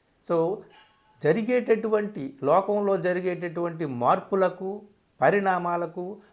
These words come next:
మనం కళ్ళు మూసుకుంటే ఆ మార్పులు ఆగిపోవు, ఆ పరిణామాలు ఆగిపోవు. కళ్ళు తెరిచి చూసి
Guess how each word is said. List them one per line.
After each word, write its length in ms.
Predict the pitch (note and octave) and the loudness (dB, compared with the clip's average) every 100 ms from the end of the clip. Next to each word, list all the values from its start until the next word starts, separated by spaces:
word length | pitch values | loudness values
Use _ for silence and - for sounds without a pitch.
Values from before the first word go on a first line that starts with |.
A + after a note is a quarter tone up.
| - | -4
మనం 240 | E3 F#3 - | -2 -2 0
కళ్ళు 200 | D#3+ G#3 | 2 2
మూసుకుంటే 580 | G3 F#3+ - D#3+ D#3 D#3 | -2 -6 -6 -8 -2 0
ఆ 160 | D#3+ | 2
మార్పులు 460 | D3 D3 E3+ D#3+ F3 | 2 2 0 0 2
ఆగిపోవు, 580 | C#3 D3+ E3 D#3+ E3 F#3+ | 4 2 0 -2 -2 -2
ఆ 120 | E3+ | -2
పరిణామాలు 640 | - A#2+ A#2 A2+ A2 G#2 | 0 -2 -2 -6 -6 -8
ఆగిపోవు. 500 | F#2+ F#2+ F2 F2+ F2+ - _ - - - | -8 -12 -14 -16 -16 -20 _ -20 -20 -2
కళ్ళు 280 | C3 F3+ B3+ | 2 2 2
తెరిచి 500 | C4 A#3+ A#3 A#3+ G3+ - | 4 4 4 0 -8 -6
చూసి 540 | C3+ D#3 E3+ D#3 D4 | -6 -6 -6 -6 -8